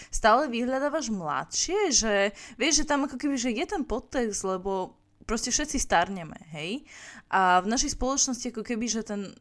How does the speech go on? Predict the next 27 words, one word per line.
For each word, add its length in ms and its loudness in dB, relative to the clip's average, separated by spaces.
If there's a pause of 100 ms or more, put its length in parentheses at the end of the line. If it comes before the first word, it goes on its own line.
ten 160 -8
pocit, 400 -4
že 580 -4
niekto 300 -8
starne 560 2
a 160 -2
má 100 -4
vrásku 600 0
zrazu, 560 -4
alebo 320 -2
proste 400 -10
nejaké 240 -14
šedivé 320 -6
vlasy, 480 -4
alebo 240 -6
niečo, 240 -4
hlavne 320 4
ženy, 240 -2
teda 240 -6
prevažne 560 0
ženy, 400 -8 (460)
tak 180 0
zrazu 400 4
proste 380 -2
ako 100 -12
keby, 300 -2
že 200 0